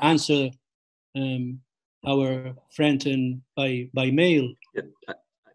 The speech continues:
Speaker 2: I, I will also take the opportunity to, to mention that we will be keeping a record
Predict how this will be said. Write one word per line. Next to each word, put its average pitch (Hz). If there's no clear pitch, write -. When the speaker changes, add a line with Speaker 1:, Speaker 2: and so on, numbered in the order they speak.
Speaker 2:
I, 135
I 143
will 175
also 170
take 147
the 143
opportunity 147
to, 139
to 143
mention 135
that 143
we 143
will 139
be 143
keeping 175
a 123
record 123